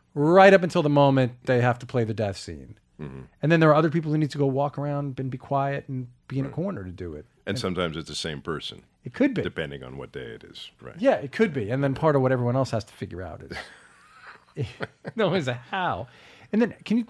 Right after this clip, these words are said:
Speaker 1: how did SpongeBob happen? Because you're, how many voices do you play on SpongeBob?
Speaker 2: Uh, whatever they want me to do, but mainly I just do one. You know, Tom is the, Tom is the go-to utility voice guy there.
Speaker 1: But
Speaker 2: He's
Speaker 1: you're
Speaker 2: pretty
Speaker 1: Mister
Speaker 2: brilliant.
Speaker 1: Crab.
Speaker 2: Yeah, I do Mister Krabs.
Speaker 1: And
Speaker 2: Uh,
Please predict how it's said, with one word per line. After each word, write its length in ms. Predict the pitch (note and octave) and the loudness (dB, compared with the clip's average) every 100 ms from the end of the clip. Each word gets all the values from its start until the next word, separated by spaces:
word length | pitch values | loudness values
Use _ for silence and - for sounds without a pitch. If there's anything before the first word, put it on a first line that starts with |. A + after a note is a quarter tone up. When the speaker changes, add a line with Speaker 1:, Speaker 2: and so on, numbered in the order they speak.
| - | -4
Speaker 1:
how 260 | - C4 | 2 4
did 240 | C#4 C4 F#3 | 4 0 -4
SpongeBob 600 | - F3+ D3+ C3+ C3+ B2 | -4 -2 0 0 2 0
happen? 300 | A2+ G#2+ A2 | -2 -2 -6
Because 260 | A#2+ C#3+ D3 | -4 -2 2
you're, 220 | G3+ F#3 | 4 2
how 160 | C3+ G#3+ | 0 0
many 160 | A3+ | 0
voices 400 | E3+ E3+ D#3 D3+ | 0 -2 -2 -6
do 80 | C#3 | -6
you 80 | C#3+ | -6
play 240 | C#3+ C#3 | -4 -4
on 120 | C#3 C3 | -4 -8
SpongeBob? 600 | - C3 B2 - - - | -10 -10 -8 -10 -8 -8
Speaker 2:
Uh, 40 | |
whatever 360 | - D3 B2 A2 | -8 -10 -12 -16
they 80 | - | -18
want 160 | - - | -18 -18
me 60 | |
to 100 | - | -20
do, 220 | - G#2+ G#2 | -18 -18 -18
but 140 | - | -16
mainly 320 | C#3 B2+ A#1 | -16 -16 -16
I 40 | - | -18
just 240 | - - | -18 -18
do 120 | A#1 | -18
one. 380 | G1+ A#1+ A1 A1 _ _ | -18 -18 -20 -20 _ _
You 80 | A1+ | -20
know, 40 | G#1+ - | -20 -14
Tom 300 | D2 B1 B1 | -14 -14 -16
is 180 | A1+ - | -18 -18
the, 240 | A1+ G1+ _ _ | -18 -20 _ _
Tom 280 | - G#1 G1+ | -20 -20 -20
is 140 | - - | -20 -20
the 160 | G1+ - _ _ _ _ _ _ _ - | -20 -20 _ _ _ _ _ _ _ -20
go-to 460 | - - - G#1 - | -18 -14 -14 -16 -20
utility 600 | - A#2+ - A2+ G#2+ G#2+ - | -20 -16 -14 -14 -18 -20 -20
voice 300 | - A#2 - | -20 -16 -14
guy 160 | - - - | -16 -18 -20
there. 220 | - - _ _ C3+ | -20 -20 _ _ -8
Speaker 1:
But 120 | C3 | -4
Speaker 2:
He's 60 | |
Speaker 1:
you're 120 | C#3+ C3+ | -2 -2
Speaker 2:
pretty 160 | C#3 | -2
Speaker 1:
Mister 280 | C#3+ C3 C#3 | 0 0 -4
Speaker 2:
brilliant. 320 | - G2+ D#2+ | -4 -4 -6
Speaker 1:
Crab. 60 | B1 _ | -12 _
Speaker 2:
Yeah, 100 | E2+ | -10
I 40 | C2+ | -10
do 140 | C#2+ | -12
Mister 260 | B1+ A#1 G#1 | -14 -16 -18
Krabs. 400 | - - - _ _ _ _ | -20 -20 -20 _ _ _ _
Speaker 1:
And 140 | D3 | -6
Speaker 2:
Uh, 100 | C#3+ | -4